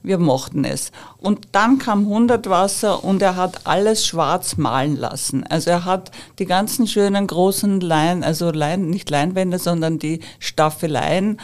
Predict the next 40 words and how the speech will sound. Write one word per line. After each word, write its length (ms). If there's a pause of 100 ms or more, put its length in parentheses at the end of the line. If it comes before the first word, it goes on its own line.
(220)
hat 200
er 120
alle 240
übermalt, 680
schwarz, 580
und 280
die 60
ganzen 420
Möbel 380
wurden 260
schwarz 480
gemalt. 500 (380)
So 340 (480)
wie 140
man 180
eben 280
seine 340
Bilder 440
kennt, 580 (380)
die 380 (240)
eigentlich 560
alle 280
einen 200
schwarzen 640
Rahmen 560
haben. 500 (120)
Ja, 200
das 240
war 160
ihm 180
wichtig. 500 (640)
Und 560
dann 240
gab 280
es 180
ganz, 420
ganz 420
<laughs> 140
viele 460
Blumen, 800